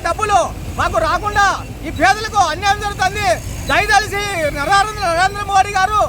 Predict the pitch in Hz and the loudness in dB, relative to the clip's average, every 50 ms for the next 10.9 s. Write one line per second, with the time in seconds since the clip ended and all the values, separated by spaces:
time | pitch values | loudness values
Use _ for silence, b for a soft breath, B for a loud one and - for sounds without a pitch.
0 | - - - - - 302 339 403 392 403 415 415 381 - 381 415 427 403 392 403 | -2 -6 -10 -6 -2 0 0 0 0 -2 -6 -6 -6 -6 -4 -2 0 2 2 2
1 | 440 427 381 311 - - - - - - 311 370 370 339 - 427 403 381 339 - | 4 2 2 2 0 -4 -8 -8 -6 -2 0 0 0 0 2 2 2 2 2 0
2 | - 311 339 330 320 320 403 440 392 381 - 453 427 392 302 226 - - - - | -2 -2 -2 -2 -4 -2 0 0 0 0 -2 -2 0 0 0 -2 -2 -8 -8 -4
3 | - 233 330 381 415 415 453 440 403 359 392 403 392 339 294 - - - - - | 0 0 2 2 0 0 -2 -2 -2 0 2 2 4 2 2 0 -6 -10 -8 -4
4 | 269 302 330 - 440 440 453 453 440 427 349 269 - - - - - - 311 339 | -4 -4 -2 0 -2 0 0 0 2 2 0 0 -2 -8 -10 -8 -4 2 2 2
5 | 403 415 403 427 415 415 427 440 440 440 415 440 427 403 - 370 349 - 427 415 | 2 2 0 -2 -2 -2 -2 -6 -4 -4 -4 -4 -4 -4 0 0 0 0 0 -2
6 | 415 415 392 349 311 240 - - - - - - 302 330 427 440 427 427 403 370 | 0 2 2 2 2 2 -4 -6 -8 -6 -4 -2 -2 -2 0 0 0 0 -2 -2
7 | 370 392 427 415 - 427 392 381 359 370 370 427 427 415 381 311 240 - - - | -2 -2 -2 -2 0 0 2 2 2 2 0 -2 -2 -2 -2 -2 -2 -4 -8 -8
8 | - - 302 311 320 311 320 320 427 427 440 427 - 370 392 415 403 - 392 392 | -2 0 0 0 0 -2 -2 0 0 0 0 0 -2 -2 -2 -4 0 2 4 4
9 | 381 415 427 415 392 330 269 233 - - - - 320 392 392 403 427 427 - 440 | 4 2 0 -2 0 0 0 -2 -4 -8 -4 2 4 4 4 4 0 -4 -2 -2
10 | 415 - 320 330 359 403 403 392 403 403 453 440 440 427 403 - 427 403 | -2 -2 0 2 4 4 4 4 2 -2 -6 -6 -2 -2 -2 -2 -2 -2